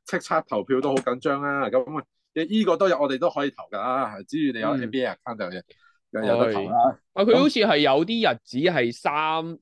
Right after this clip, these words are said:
Speaker 2: 乘三㗎喎，我見到佢有啲，
Speaker 1: 係啊，
Speaker 2: 某啲日-，
Speaker 1: 係啊，
Speaker 2: 呢啲好似
Speaker 1: 大家
Speaker 2: 每年都好似都有嘅，係。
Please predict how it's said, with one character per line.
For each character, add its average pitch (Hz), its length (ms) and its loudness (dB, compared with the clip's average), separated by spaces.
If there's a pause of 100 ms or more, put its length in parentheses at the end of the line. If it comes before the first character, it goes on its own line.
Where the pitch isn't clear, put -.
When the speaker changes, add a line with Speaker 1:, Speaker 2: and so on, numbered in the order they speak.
Speaker 2:
乘 104 260 -12
三 139 440 0
㗎 135 60 -8
喎， 120 100 -6
我 110 160 -6
見 110 200 -10
到 120 80 -4
佢 120 180 -4
有 92 260 -10
啲， 131 180 -4
Speaker 1:
係 131 200 2
啊， 160 140 4
Speaker 2:
某 170 60 4
啲 175 60 4
日-， 170 180 0
Speaker 1:
係 143 180 0
啊， 151 160 -2
Speaker 2:
呢 - 20 -2
啲 269 60 -8
好 269 60 -6
似 220 60 0
Speaker 1:
大 180 140 -2
家 160 100 -10
Speaker 2:
每 135 160 -6
年 135 220 -6
都 127 60 -8
好 156 40 -10
似 123 120 -10
都 135 120 -2
有 120 100 0
嘅， 73 280 -6
係。 - 360 -10